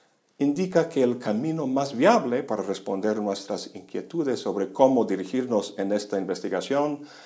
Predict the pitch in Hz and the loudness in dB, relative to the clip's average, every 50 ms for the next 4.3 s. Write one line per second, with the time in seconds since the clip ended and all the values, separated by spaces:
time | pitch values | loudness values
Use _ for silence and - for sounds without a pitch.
0 | - - - _ _ _ _ - - 123 113 117 - 101 - - 98 95 120 135 | -20 -20 -20 _ _ _ _ -4 0 0 0 0 -2 -6 -4 -2 0 4 6 6
1 | 131 123 127 131 - 104 101 98 98 - - - 98 98 98 95 - - 110 110 | 6 6 4 2 -2 -4 -4 -4 -4 -6 -2 -2 0 0 0 -2 -2 0 0 0
2 | 120 - - - - - 107 120 131 135 135 - - 139 127 131 131 - - 117 | 0 -4 -12 -16 -12 -8 -4 -2 -2 -2 -4 -6 -10 -8 -8 -8 -8 -4 0 0
3 | 101 98 - 104 98 101 110 101 95 87 87 87 90 90 104 104 - 175 160 98 | 0 0 0 -4 -4 -4 -2 -2 -4 -4 -4 -4 -4 -6 -6 -4 -2 -2 -2 -2
4 | 85 - - - - | -2 -6 -10 -16 -20